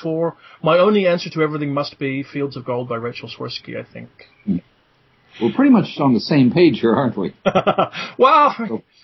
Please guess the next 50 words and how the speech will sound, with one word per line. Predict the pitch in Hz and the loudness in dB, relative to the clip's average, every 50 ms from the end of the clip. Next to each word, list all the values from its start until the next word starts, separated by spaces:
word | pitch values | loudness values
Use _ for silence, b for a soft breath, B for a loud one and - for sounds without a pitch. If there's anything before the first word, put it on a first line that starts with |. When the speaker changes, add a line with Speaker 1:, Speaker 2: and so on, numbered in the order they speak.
| b | b
Speaker 1:
you're, | b 262 294 277 247 | b -6 -6 -4 -2
you've | 233 285 254 - | -2 -4 -2 -2
read | 359 302 202 | -2 -2 0
my | 180 185 196 220 233 | 0 0 2 0 0
book | 190 208 190 - | -2 -4 -6 -6
and | 180 165 | -4 -6
you | 170 | -4
haven't | 185 208 220 | -4 -4 -4
read | 196 196 | -4 -2
all | 196 196 | -2 0
the | 175 156 | 0 0
others | 156 175 208 208 180 143 - | 0 0 0 -2 -2 -4 -8
yet, | 139 127 117 120 _ | -10 -10 -10 -10 _
so | - - 160 | -12 -8 -2
you | 151 | 0
Speaker 2:
That's | 160 156 | 0 0
Speaker 1:
haven't | 180 185 196 | 0 -2 -4
been | 202 190 | -6 -6
Speaker 2:
true. | - - 127 | -4 -2 0
Speaker 1:
exposed | 113 175 175 185 190 | 2 2 2 2 2
to | - | 0
some | - 185 170 | -4 -4 -4
of | 160 | -4
the | 165 | -6
other | 156 156 147 | -6 -6 -8
stories | - - 180 170 160 151 139 135 131 | -8 -6 -6 -4 -4 -4 -6 -8 -8
as | 127 123 | -10 -8
much. | 127 127 123 - - - - _ B B B B B B B | -8 -8 -8 -10 -14 -18 -18 _ B B B B B B B
Short | - 240 254 208 | 2 2 2 2
story, | - - 165 131 120 | 2 0 -2 -2 -2
Her | 127 151 | -4 -4
Husband's | 180 185 - 185 170 - | -4 -4 -4 -8 -10 -8
Hands | 170 160 170 165 | -8 -8 -8 -8
by | - 151 147 | -8 -8 -8
Adam | 151 147 139 143 | -6 -6 -8 -8
Troy | - - 123 | -8 -10 -10
Castro, | 120 - - 185 - - - 185 175 175 175 _ B B B B B B B B B B B _ | -8 -6 -6 -6 -6 -6 -4 -2 -2 -2 -4 _ B B B B B B B B B B B _
Mama, | 127 139 156 175 180 165 | 2 2 4 4 2 0
We | 156 147 139 | 0 -2 -4
Are | 135 | -6
Xenia, | 127 - 143 135 135 127 | -6 -6 -8 -6 -6 -6
Your | 127 123 120 | -6 -8 -8
Son | 117 - 135 127 127 | -10 -10 -10 -10 -10
by | 123 127 - | -10 -12 -14
Tom | - 117 117 | -14 -18 -18
Creshill, | 120 - - 214 202 - - - 202 202 196 190 190 175 | -16 -4 -2 -2 -2 -2 -4 -4 -4 -4 -4 -4 -6 -6
Ship | - - 220 208 | -4 -4 -4 -4
Hard | - 170 156 156 | -2 -2 -2 -2
by | 143 147 139 | -2 -2 -2
Elliot, | 139 135 135 131 131 - | -2 -4 -4 -4 -6 -10